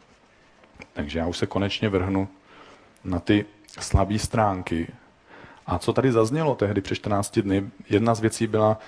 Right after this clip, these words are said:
možnost nepomš-, nepovšimnutí, nemyslet jen na sebe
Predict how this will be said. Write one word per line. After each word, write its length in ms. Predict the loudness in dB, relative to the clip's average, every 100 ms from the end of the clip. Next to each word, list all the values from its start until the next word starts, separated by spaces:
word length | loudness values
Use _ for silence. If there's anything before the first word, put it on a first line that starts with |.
| -20 -8
možnost 400 | 0 0 2 2
nepomš-, 540 | 4 2 2 0 -2 -10
nepovšimnutí, 1200 | -10 -2 0 2 0 2 2 2 2 2 2 0 -4
nemyslet 540 | 0 2 2 2 2 4
jen 160 | 2
na 100 | 0
sebe 460 | 0 -2 0 -2